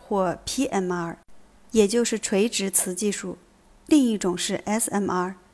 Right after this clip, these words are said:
也就是叠瓦式磁技术。其中S M R技术写入性能较差，能在降低成本的同时，将存储容量提升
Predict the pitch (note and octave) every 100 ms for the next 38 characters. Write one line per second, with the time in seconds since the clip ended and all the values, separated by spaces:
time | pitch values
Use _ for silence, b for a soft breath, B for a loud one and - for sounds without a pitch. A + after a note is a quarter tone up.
0 | _ _ - F#3+ G#3+ G#3 G#3 F#3+ F#3 G3
1 | A#3 C4+ F3 - G3 - E3+ F3 F3+ -
2 | E3 E3 - - - - - A3+ A3+ A#3+
3 | A#3 B3 - G#3 A#3 A3+ G3+ G3+ G3 G3
4 | G3+ - G3 F#3 F#3 - F#3 F3+ A#3+ G#3+
5 | D#4 A#3+ F3+ E3+ G3 F3+ G#3+ F3 - -
6 | - _ - G3+ G3+ A#3 G#3 C4 A#3 A#3
7 | - F#3 A#3+ A#3+ F3+ F3+ F3 F#3+ - F#3
8 | F3 F#3 - - - - - G#3 G#3 G#3+
9 | G3+ G#3+ - F3+ F3 F3 F#3 C4 F#3+ F3+
10 | - F#3+ G#3 G3